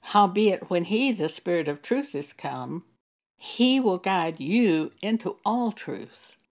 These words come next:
For he shall not speak of himself, but whatsoever he shall hear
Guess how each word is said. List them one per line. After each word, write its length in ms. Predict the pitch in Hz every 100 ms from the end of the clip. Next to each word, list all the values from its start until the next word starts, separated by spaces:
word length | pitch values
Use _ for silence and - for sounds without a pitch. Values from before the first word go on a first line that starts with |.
| _ _ _ _ _ _ _ _ _ _ _ _ _ _
For 180 | 190
he 160 | 185 285
shall 220 | 294 269
not 240 | 262 233 233
speak 360 | - 294 294
of 140 | 220 170
himself, 600 | 160 147 - 143 147 -
but 200 | 165 -
whatsoever 720 | 202 - - - 190 202 196
he 220 | 185 196 202
shall 320 | - 185 170
hear 580 | - 214 262 131 139